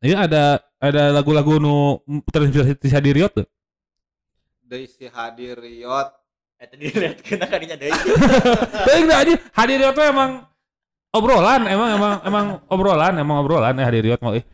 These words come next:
Speaker 1: Bagi orang mah.
Speaker 2: Pada saat itu mah nggak ada, eh, si Muklis materi nggak ada tentang yang Hadiriot banget gitu. Belum juga nanya.
Speaker 1: <laughs> Anjing kuduna
Speaker 2: Jadi
Speaker 1: anjing
Speaker 2: kaidean,
Speaker 1: atuh.
Speaker 2: eh.
Speaker 1: Terus coba anjing, coba, coba, coba.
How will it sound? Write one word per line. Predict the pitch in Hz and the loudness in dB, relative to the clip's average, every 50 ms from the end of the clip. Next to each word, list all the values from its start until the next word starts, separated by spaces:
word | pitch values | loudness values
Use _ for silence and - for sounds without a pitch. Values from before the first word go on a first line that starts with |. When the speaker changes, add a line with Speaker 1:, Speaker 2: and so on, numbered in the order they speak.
| - _ _ _ _ _ _ _ _ | -20 _ _ _ _ _ _ _ _
Speaker 1:
Bagi | - 117 117 123 | -6 -4 -2 -2
orang | 120 120 117 123 123 | -2 -2 -2 -4 -6
mah. | 123 123 - | -8 -12 -8
Speaker 2:
Pada | - - 156 151 165 165 | -6 -4 -4 -2 -2 -2
saat | 165 - 165 170 - 180 | -2 -2 -2 -2 -2 -4
itu | 165 - 175 | -4 -4 -2
mah | 170 202 214 | -2 0 0
nggak | 220 190 165 143 | 0 0 -2 -2
ada, | 160 165 196 220 208 254 | -2 -2 -2 -2 -2 -2
eh, | 247 214 180 160 _ | -2 -2 -4 -6 _
si | _ - 160 | _ -14 -12
Muklis | 160 160 - 180 196 196 | -12 -8 -6 -6 -6 -6
materi | 185 175 165 - - 147 143 170 | -6 -8 -8 -4 -4 -4 -4 -4
nggak | 185 180 151 135 131 | -6 -8 -8 -10 -8
ada | 131 135 135 | -8 -8 -8
tentang | - _ _ _ 135 127 123 - 131 123 123 | -10 _ _ _ _ -18 _ -10 -10 -10 -8
yang | 123 120 117 117 120 120 117 120 _ _ _ _ _ _ _ | -8 -10 -10 -10 -12 -20 _ _ _ _ _ _ _ _ _
Hadiriot | - - 127 123 131 131 127 127 120 123 123 120 120 120 | -12 -8 -8 -6 -4 -4 -4 -4 -4 -2 -2 -2 -2 -2
banget | - - 120 113 131 151 - - | -4 -8 -6 -4 -6 -8 -8 -8
gitu. | 135 127 - 131 - _ | -12 -12 -12 -16 -20 _
Belum | _ 131 127 127 143 160 190 | _ -4 -2 -2 -2 -2 -2
juga | 196 175 147 143 139 | -2 -2 0 0 -2
nanya. | 139 156 175 196 220 - _ | -2 -2 -2 -2 -4 -4 _
Speaker 1:
<laughs> | - | -6
Anjing | 104 107 135 139 | -4 -2 -2 -2
kuduna | - 131 123 127 147 | -2 -2 -2 0 0
Speaker 2:
Jadi | 147 147 | 0 0
Speaker 1:
anjing | 131 131 - - | 0 0 0 0
Speaker 2:
kaidean, | 156 156 156 147 147 156 - | 0 0 0 0 0 0 -2
Speaker 1:
atuh. | 220 226 247 | -4 -4 -4
Speaker 2:
eh. | 269 240 - | -4 -2 -2
Speaker 1:
Terus | - 170 175 160 | -2 -2 0 0
coba | 175 170 170 170 170 | 0 0 0 0 0
anjing, | 165 165 175 175 160 147 139 - _ _ _ _ _ _ _ | 0 -2 -2 -4 -6 -8 -12 -18 _ _ _ _ _ _ _
coba, | _ - 139 139 147 147 139 | _ -6 -4 -2 0 0 0
coba, | 139 135 135 135 135 135 | 0 0 0 0 -2 -2
coba. | 127 127 131 127 131 | -2 -4 -4 -2 -2